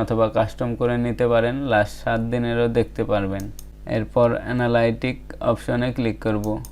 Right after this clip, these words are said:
এখানে ক্লিক করলে আপনারা ইকোনমিক ক্যালেন্ডার, অ্যানালাইটিক ভিউ এবং মার্কেট নিউজগুলো দেখতে পারবেন, এগুলো ট্রেডিংয়ের জন্য প্রয়োজন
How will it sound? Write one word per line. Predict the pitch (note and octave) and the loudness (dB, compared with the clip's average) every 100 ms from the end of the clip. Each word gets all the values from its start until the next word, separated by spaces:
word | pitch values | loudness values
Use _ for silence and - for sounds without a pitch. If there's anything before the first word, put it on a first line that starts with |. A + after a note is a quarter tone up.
| - - | -16 -12
এখানে | - A2+ A#2+ A#2+ | -6 -2 0 0
ক্লিক | A2+ B2 A#2 - | 0 0 -2 0
করলে | B2 A2 - A#2+ A#2+ B2+ | 0 0 -4 -2 2 4
আপনারা | C3 A#2 B2+ A#2 A2+ A2+ - - | 4 4 2 4 4 4 0 -8
ইকোনমিক | - - - A#2+ A#2+ A#2 | -6 0 2 2 0 0
ক্যালেন্ডার, | - A#2+ A#2 A#2 A2+ A#2 B2 C#3 - - | 4 6 6 4 4 4 4 0 -8 -8
অ্যানালাইটিক | - A#2+ A#2 A#2 A2+ A2+ A#2 A2+ | -2 0 2 4 4 2 -2 -2
ভিউ | A#2 A#2+ B2+ D3 - - | 0 0 -2 -4 -10 -6
এবং | A2 A2 A2+ | -2 0 0
মার্কেট | A2+ G#2+ A2+ B2 A#2 A#2+ | 2 2 2 0 -2 0
নিউজগুলো | A#2 A2+ - A#2+ B2 A#2+ B2 | 0 0 -2 -8 -4 -2 0
দেখতে | B2+ A#2 - A2 | 2 2 2 2
পারবেন, | G#2 G2+ G2+ G2+ G#2+ - - - | 4 4 2 -2 -6 -12 -16 -6
এগুলো | B2+ B2+ B2+ C3+ | 0 2 2 2
ট্রেডিংয়ের | C3+ B2+ A#2+ B2 B2 A#2 | 2 2 2 2 0 2
জন্য | B2+ B2 C#3 E3 F3+ - - | 0 2 0 -2 -6 -14 -8
প্রয়োজন | - B2 A2+ A2+ | 0 2 4 2